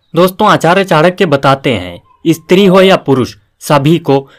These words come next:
शराब से दूर ही रहना चाहिए। किसी भी प्रकार की शराब पीने से मनुष्य महापाप का भोगी बन जाता है।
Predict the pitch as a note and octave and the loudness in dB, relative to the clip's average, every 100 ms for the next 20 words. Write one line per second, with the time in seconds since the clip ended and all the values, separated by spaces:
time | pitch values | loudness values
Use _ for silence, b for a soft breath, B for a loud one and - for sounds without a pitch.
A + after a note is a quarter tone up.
0 | - - D3 C#3+ E3+ - F#3 D3 D3+ E3+ | -10 -2 0 2 0 -2 -4 0 0 2
1 | D3 D#3 A#2+ B2 B2 A#2+ F2+ F2+ E2+ F#2 | 0 0 -2 -2 -4 -4 -6 -8 -14 -18
2 | b b - F#3+ F#3+ A3 G#3+ G#3+ D#3+ - | b b -2 -2 0 0 0 -2 -4 0
3 | E3 F3+ G#3+ F#3+ D3 C#3+ E3+ - F3+ G3 | 0 0 -4 -4 0 0 0 -2 -2 0
4 | E3+ - F2+ b b b C3+ C#3+ E3+ F#3+ | -2 -6 -12 b b b -2 0 0 0
5 | F#3+ D#3+ D#3 D3+ D#3+ D#3+ D#3 - D#3+ B2+ | -2 0 0 0 0 0 -2 0 -2 -2
6 | B2 B2+ B2 G#2 G#2 A2 B2+ A#2 F#2+ F2+ | -2 -2 -4 -6 -4 -4 -4 -4 -8 -10